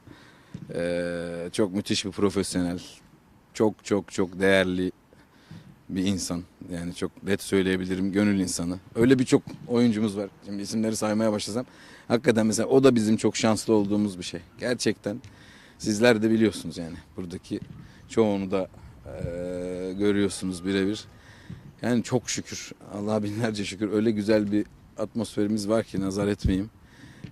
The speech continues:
E, çok iyi insanlar var. Çok şanslıyız. Mertens de onlardan bir tanesi. O yüzden, e, bir şekilde,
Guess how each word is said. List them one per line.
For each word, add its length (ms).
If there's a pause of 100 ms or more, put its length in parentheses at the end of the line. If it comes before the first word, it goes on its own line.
(100)
E, 400
çok 220
iyi 180
insanlar 380
var. 200
Çok 200
şanslıyız. 640
Mertens 520
de 200 (380)
onlardan 560
bir 60
tanesi. 500 (420)
O 80
yüzden, 240
e, 1400
bir 60
şekilde, 520